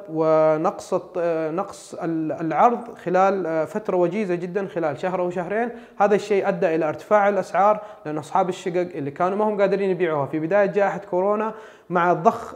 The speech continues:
آه، الدولة للقروض العقارية، أصبحوا بعضهم يح-، يحافظ على عقاره لأن السعر راح يزيد.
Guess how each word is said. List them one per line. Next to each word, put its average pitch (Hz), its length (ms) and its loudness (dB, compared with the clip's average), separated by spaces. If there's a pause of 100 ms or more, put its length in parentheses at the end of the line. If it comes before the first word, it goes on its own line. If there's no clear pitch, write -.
آه، 151 380 0
الدولة 151 420 0
للقروض 143 500 -2
العقارية، 196 640 2
أصبحوا 180 300 -6
بعضهم 202 440 4
يح-، - 220 -10
يحافظ 180 400 4
على 175 140 0
عقاره 180 460 2
لأن 165 220 -2
السعر 196 420 0
راح 185 140 -2
يزيد. 139 300 -6